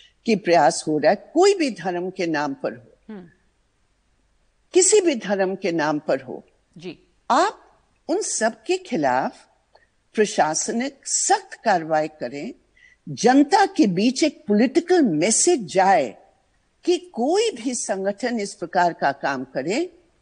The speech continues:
Speaker 1: जो उग्रवादी views के हैं,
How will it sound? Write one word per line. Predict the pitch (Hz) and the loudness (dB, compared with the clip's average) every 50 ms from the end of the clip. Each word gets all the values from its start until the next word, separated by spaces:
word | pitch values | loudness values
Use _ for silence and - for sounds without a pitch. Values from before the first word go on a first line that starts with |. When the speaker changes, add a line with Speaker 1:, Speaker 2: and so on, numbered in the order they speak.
| _ _ _ _ _ _ _ _ _ _ _ _ _ _ _ _ _ _ _ _ - | _ _ _ _ _ _ _ _ _ _ _ _ _ _ _ _ _ _ _ _ -2
Speaker 1:
जो | 160 226 | 0 0
उग्रवादी | 208 220 - 202 180 151 160 170 147 156 160 175 214 254 233 269 294 277 | 0 2 2 0 2 2 2 0 2 2 2 4 4 2 2 0 -2 -4
views | 196 151 131 180 226 269 302 285 - - | -4 -6 -8 -6 -4 -4 -4 -4 -6 -8
के | - 302 294 | -8 -6 -6
हैं, | 277 254 269 269 294 311 | -6 -4 -6 -6 -6 -8